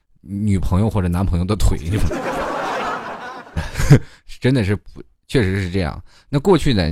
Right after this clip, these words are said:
你真的想花的钱买东西你都买不了，怎么办呢？哎，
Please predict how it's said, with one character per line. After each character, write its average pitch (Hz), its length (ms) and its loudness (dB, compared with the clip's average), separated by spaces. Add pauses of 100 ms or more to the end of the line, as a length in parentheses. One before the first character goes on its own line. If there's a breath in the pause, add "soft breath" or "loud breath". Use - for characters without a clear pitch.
(180)
你 98 140 -2
真 127 140 -2
的 123 100 0
想 78 180 -2
花 120 200 0
的 107 60 0
钱 87 220 -4
买 90 280 -2
东 113 180 2
西 95 120 -2
你 80 40 -4
都 113 80 0
买 131 280 -2
不 156 120 -4
了， - 160 -6 (800)
怎 120 100 2
么 190 80 4
办 240 140 4
呢？ 208 260 0 (380)
哎， 85 300 -4